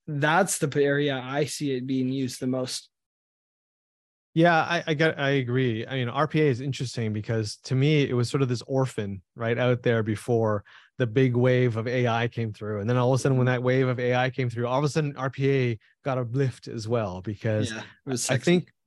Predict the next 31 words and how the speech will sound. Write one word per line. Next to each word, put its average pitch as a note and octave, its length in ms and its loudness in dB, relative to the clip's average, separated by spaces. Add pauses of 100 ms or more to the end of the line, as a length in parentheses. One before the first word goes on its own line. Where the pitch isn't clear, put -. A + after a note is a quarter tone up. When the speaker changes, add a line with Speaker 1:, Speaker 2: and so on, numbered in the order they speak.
(120)
Speaker 2:
think, A3+ 180 2
Speaker 1:
<laughs> G3+ 60 -2
Speaker 2:
yeah, F#3+ 220 4
well, F#3+ 240 4
it D#3+ 140 -6
was A3 200 2
not C4 160 0
that C4 80 4
it G#3+ 80 4
was F#3 160 2
never E3+ 400 2
useful. C3 500 -2
I B2 120 -2
just D3 200 -6
think D3+ 220 -4
acceptance B2 680 -2
of G#2 160 0
it F#2 260 -8
and, A#2 460 0
and A#2+ 220 0
use E3 340 2
of A#2 120 2
it, A2 200 -2 (380)
people C#3+ 220 2
went, C3 280 2
"Oh, E3 280 2
this C3+ 160 -6
makes E3+ 200 0
sense." C#3+ 600 -4
Um, B2 340 -2
and, C3 260 0